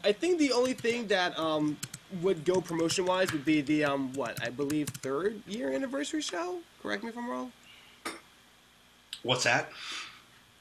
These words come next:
Speaker 1: <laughs>
Speaker 2: So there was, this is technically the fourth year anniversary that we have.
Speaker 1: Fourth year, okay.
Speaker 2: Seventeen eighty-seven isn't having a fourth year anniversary show this year.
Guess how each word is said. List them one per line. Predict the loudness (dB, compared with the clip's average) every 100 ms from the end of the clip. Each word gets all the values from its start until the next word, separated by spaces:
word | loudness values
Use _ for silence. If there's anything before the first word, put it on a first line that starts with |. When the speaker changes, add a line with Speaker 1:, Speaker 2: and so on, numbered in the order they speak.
| -20 -20 -20 -12
Speaker 1:
<laughs> | -8 -6 -6 -8 -12 -16 -20 -20 -18 -14 -12 -10 -10 -6
Speaker 2:
So | 6 12 12 12 8
there | 12 12 12
was, | 10 10 8 4 0
this | 2 6 8 8
is | 6 6 6 2 -2 -12 -20 -10 4
technically | 4 6 2 4 4
the | 4
fourth | 2 2 2 4
year | 6 6
anniversary | 8 6 6 6
that | 4
we | 6 8
have. | 10
Speaker 1:
Fourth | 8 6
year, | -2 -2
okay. | -6 -8 -8 -12 -18 -20 -20 -20 -20 _ _ -20 -20 -20 -4
Speaker 2:
Seventeen | 2 4 4 4 4
eighty-seven | 4 4 6 6 4
isn't | 4 4 6
having | 6 6 4
a | 0
fourth | -2 -2 0
year | 0
anniversary | 0 2 0 0 -2
show | -4 -4
this | -4 -4
year. | -4